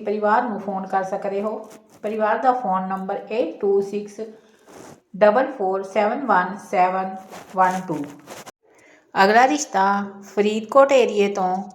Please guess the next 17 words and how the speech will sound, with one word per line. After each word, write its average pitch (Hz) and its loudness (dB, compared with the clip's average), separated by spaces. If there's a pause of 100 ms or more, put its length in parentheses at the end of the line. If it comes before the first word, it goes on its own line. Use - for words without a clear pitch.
(840)
ਜੱਟ 196 4
ਸਿੱਖ - -10
ਪਰਿਵਾਰ 196 2
ਦੀ 180 0
ਲੜਕੀ 175 0
ਦਾ। 202 2 (880)
ਲੜਕੀ 190 2
ਦਾ 208 2
ਜਨਮ 196 -2 (160)
ਉੱਨੀ 202 0
ਸੌ 196 2 (240)
ਤਰਿਆਨਵੇਂ, 190 2 (400)
ਕੱਦ 185 2
ਪੰਜ 185 -2
ਫੁੱਟ 185 -8 (180)
ਦੋ 175 8
ਇੰਚ। 185 0